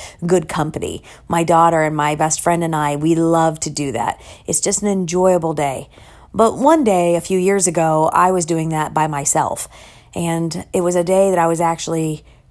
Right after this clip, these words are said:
tore up. I was sad, crying, just upset at the whole wide world. And it was very dark outside. It looked like it was about to storm. It just hadn't rained yet. And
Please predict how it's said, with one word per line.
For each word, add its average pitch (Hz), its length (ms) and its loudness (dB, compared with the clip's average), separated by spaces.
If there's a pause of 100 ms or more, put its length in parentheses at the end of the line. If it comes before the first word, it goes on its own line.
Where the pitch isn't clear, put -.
tore 156 280 0
up. 147 180 0
I 165 100 2
was 160 180 -2
sad, 156 480 -2 (120)
crying, 170 760 -6 (180)
just 175 300 -6 (160)
upset 180 300 0
at 180 100 -6
the 185 60 -4
whole 165 240 0
wide 160 240 -2
world. 147 500 -4
And 156 420 -4 (840)
it 208 140 6
was 190 200 2
very 240 360 2
dark 175 380 2
outside. 147 400 0
It 143 100 0
looked 190 240 0
like 170 180 0
it 156 60 0
was - 120 -2
about 151 260 0
to 156 100 -8
storm. 147 760 -2
It 160 100 -6
just 160 140 0
hadn't 160 260 -4
rained 151 280 -6
yet. 139 340 -4 (720)
And 170 420 2